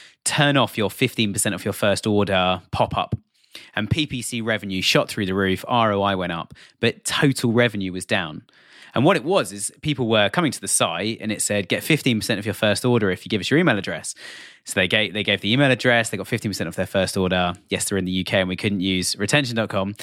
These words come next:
But because of that, as soon as we turned it off, email plummeted and so did direct. And it's because people were coming in from advertising, getting an offer, but to get the offer, you had to then click on an email or something else. So it was the at-, whole attribution model. And, and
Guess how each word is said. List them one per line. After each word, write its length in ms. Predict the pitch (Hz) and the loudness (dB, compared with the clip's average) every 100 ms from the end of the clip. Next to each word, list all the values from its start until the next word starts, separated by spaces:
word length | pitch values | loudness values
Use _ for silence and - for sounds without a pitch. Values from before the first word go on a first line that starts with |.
| - - - | -16 -18 -4
But 180 | 139 147 | 2 2
because 300 | - 175 151 | 2 0 0
of 100 | 117 | 0
that, 280 | 156 120 92 | 0 0 -2
as 80 | - | -2
soon 180 | 143 147 | 2 2
as 100 | 127 | 2
we 60 | |
turned 220 | 120 117 | 2 2
it 80 | 107 | 2
off, 200 | 127 101 - | 2 2 0
email 300 | 147 139 98 | 0 0 0
plummeted 520 | - 135 117 - 90 | 0 0 0 -2 -4
and 140 | 90 | -2
so 140 | - 113 | 0 0
did 160 | 104 | 0
direct. 600 | 101 92 90 - - - - - - - | 0 0 0 -4 -8 -14 -14 -18 -20 -4
And 100 | 110 | -4
it's 80 | 107 | -2
because 220 | - 120 | -2 0
people 240 | 139 120 | 0 2
were 60 | 117 | 0
coming 320 | - 156 147 | 2 0 2
in 60 | 139 | -2
from 140 | 120 | 0
advertising, 800 | 113 107 - 92 87 85 95 107 | 0 0 -2 -4 -2 -4 -4 -2
getting 260 | - 135 123 | 0 2 2
an 60 | |
offer, 240 | 123 123 98 | 2 0 -4
but 140 | 92 | -8
to 80 | 104 | -4
get 140 | 131 | -4
the 100 | 117 | 0
offer, 220 | 127 123 101 | 0 0 -6
you 100 | 90 | -10
had 160 | - | -12
to 80 | - | -10
then 160 | 98 92 | -10 -6
click 240 | 113 - | -6 0
on 260 | 98 95 92 - - - | 0 0 -4 -12 -8 -2
an 100 | 165 | 0
email 320 | 170 95 90 | 0 -2 -4
or 60 | |
something 260 | 85 - 95 | -8 -8 -8
else. 300 | 82 - - _ | -8 -10 -18 _
So 160 | - | 0
it 40 | 135 | 2
was 200 | 131 131 - - | 0 -6 -12 -12
the 120 | - 147 | -2 -2
at-, 100 | - | 0
whole 220 | 165 151 | 0 0
attribution 500 | - 117 123 113 110 | 0 2 4 4 2
model. 340 | 123 117 95 | 2 0 -2
And, 160 | 95 98 | -6 -8
and 240 | 110 101 | -6 -8